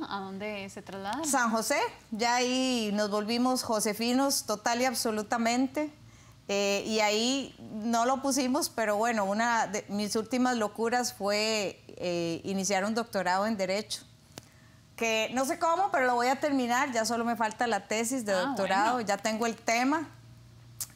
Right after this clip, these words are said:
Speaker 2: que tiene que ver con, eh, la magistratura. Era un tema que me apasionaba, eh, el tema de, de ser integrante de la Sala Constitucional, sin lugar a dudas,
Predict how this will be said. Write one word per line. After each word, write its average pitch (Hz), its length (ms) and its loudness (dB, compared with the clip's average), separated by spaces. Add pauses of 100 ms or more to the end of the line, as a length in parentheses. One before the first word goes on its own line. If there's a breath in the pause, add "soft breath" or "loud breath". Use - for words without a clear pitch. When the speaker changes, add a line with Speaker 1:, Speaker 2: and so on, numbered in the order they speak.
(160)
Speaker 2:
que 165 100 -4
tiene 170 280 -4
que 190 140 0
ver 185 240 0
con, 214 460 0 (400 loud breath)
eh, 175 240 -2
la 170 180 2
magistratura. 185 800 -2 (240)
Era 185 200 -4
un 202 100 -6
tema 202 320 -4
que 214 120 -4
me 175 480 -4
apasionaba, 196 1000 0
eh, 165 220 -8 (500 loud breath)
el 170 160 -8
tema 208 320 0
de, 180 340 0
de 151 600 -4
ser - 340 -2
integrante 190 520 -2
de 196 60 0
la 180 140 -2
Sala 185 280 -2
Constitucional, 170 800 -6
sin 185 160 -6
lugar 165 280 -4
a 180 80 0
dudas, 185 440 -2